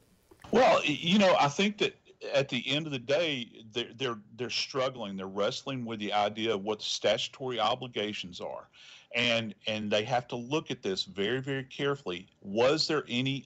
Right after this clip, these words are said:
underlying evidence that he was angry at her, that there was some kind of, you know, uh, uh, unresolved issues with them, that he just wanted to take her life maliciously? And they're, they're having to, and they, look, these people know,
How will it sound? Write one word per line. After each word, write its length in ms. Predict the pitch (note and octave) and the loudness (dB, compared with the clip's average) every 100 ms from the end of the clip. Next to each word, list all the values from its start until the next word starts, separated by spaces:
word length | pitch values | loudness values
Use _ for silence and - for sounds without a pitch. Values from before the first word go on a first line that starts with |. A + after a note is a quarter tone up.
| _ | _
underlying 960 | A#2+ C#3 C#3+ C#3+ A#2+ G#2+ A2+ A#2 A#2 G#2 | 0 0 -2 -6 -2 0 2 2 -2 0
evidence 540 | G#2+ G#2+ A2 G#2 - - - - - | 2 2 0 -6 -8 -10 -14 -16 0
that 240 | A#2 G#2+ | 2 2
he 240 | A2+ C3+ C3 | 2 0 0
was 360 | A2 G2+ F#2 - | 0 -2 -4 -8
angry 440 | G#2 A#2 C3+ C#3 C3 | -6 -4 -4 -4 -4
at 80 | |
her, 420 | - C3+ B2 B2 G#2+ | 0 2 2 0 -2
that 180 | G2 | -6
there 140 | - G#2 | -2 -2
was 220 | F#2+ F#2+ | 0 -2
some 180 | A#2+ A2+ | -2 -4
kind 300 | C3+ A2 G2 | -2 0 0
of, 160 | F2+ - - - - | -4 -10 -20 -20 -4
you 100 | B2 | 0
know, 260 | F#2+ F#2+ | 2 2
uh, 340 | - G#2 F2 F2 F2 D2 | 2 2 2 0 -8 -8
uh, 240 | F#2 E2 - | -6 -6 -2
unresolved 680 | B2+ C#3+ B2 A2+ B2+ A#2 - A2 | 0 0 0 0 2 2 2 -4
issues 360 | C3 C3 A#2+ | -4 -4 -6
with 120 | A#2 | -4
them, 240 | A#2+ A#2+ A2 | 0 0 0
that 160 | F2+ | -4
he 100 | A#2+ | -6
just 400 | G#2 A#2+ C3 B2+ | -4 0 0 0
wanted 240 | B2 A#2+ A2 | -4 -6 -6
to 100 | G2+ | -12
take 300 | - A#2+ A#2+ | -6 -6 -4
her 100 | G#2+ | -4
life 400 | G#2 G#2+ G#2 G#2 | 2 2 2 -2
maliciously? 880 | G2 G2+ G#2+ C3 - - - D#2+ - - - - - | -6 -4 0 0 0 -6 -6 -8 -10 -20 -20 -20 -6
And 320 | B2 A#2 G#2+ - A2+ A2+ | 0 0 -2 -8 -8 0
they're, 220 | A#2+ A#2 | 2 0
they're 240 | A2 A2+ | 0 0
having 400 | A#2+ A#2 B2+ A#2+ | 2 0 0 -4
to, 300 | - A#2 F#2+ - - | -2 -2 -2 -6 -6
and 160 | B2 C#3 | -2 2
they, 260 | A3+ A3+ E3 | 2 2 -2
look, 380 | B2 B2+ A2 - _ - | -4 2 2 0 _ -4
these 160 | F3+ | -2
people 320 | - G3+ C#3 | -4 -2 -2
know, 680 | A#2 A2 C3+ C3 G2 F#2 | -2 2 4 4 2 -2